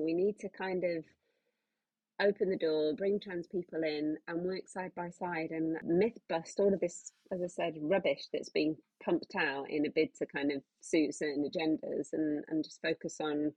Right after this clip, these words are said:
what really matters. And that's kind of moving past the fact that some of us are a bit different <laughs> to the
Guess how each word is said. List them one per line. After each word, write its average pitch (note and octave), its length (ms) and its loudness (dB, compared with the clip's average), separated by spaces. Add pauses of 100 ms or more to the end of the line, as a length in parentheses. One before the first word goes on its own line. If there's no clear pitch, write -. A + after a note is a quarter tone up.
what E3 220 2
really D#3 220 6
matters. E3+ 420 -2
And D#3 140 0
that's - 200 -8
kind D#3 240 -2
of C#3+ 80 -6 (340)
moving E3 420 2
past F3+ 440 -2
the E3+ 80 -2
fact - 300 -4
that - 140 -6
some E3 160 0
of D#3+ 80 -2
us E3+ 140 -4
are D#3+ 100 2
a D3 40 0
bit D#3 160 -2
different E3 520 -2 (240)
<laughs> - 540 0
to E3 360 4 (160)
the E3+ 120 -2